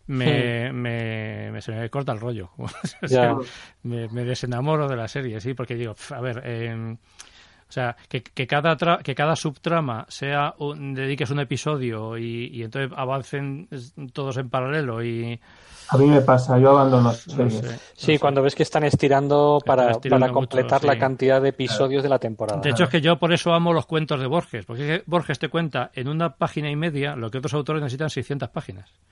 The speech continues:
Speaker 1: Y
Speaker 2: Ujú.
Speaker 1: yo con el de seiscientas páginas no puedo, no puedo. O sea, le quitas todos los adjetivos y le quitas todas las descripciones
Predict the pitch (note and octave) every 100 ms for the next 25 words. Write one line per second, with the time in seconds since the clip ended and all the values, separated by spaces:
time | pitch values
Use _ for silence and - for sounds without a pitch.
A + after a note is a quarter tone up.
0 | _ _ _ _ B2+ B2 C#3+ D#3 D#3 C#3+
1 | B2 C3+ D3+ D3+ - C3+ D#3 C#3 A2 D#3
2 | G#2 F#2 _ C3 A#2 C#3+ A2 G2+ _ _
3 | - B2 A#2+ _ _ _ - A#2+ D#3 D#3+
4 | F3+ E3+ C#3+ C#3 C#3+ B2+ A2+ G#2+ A#2+ A#2
5 | C3+ D#3+ B2 D#3 D3+ C#3+ C#3 C3 - C3+
6 | C3+ D#3+ E3+ E3+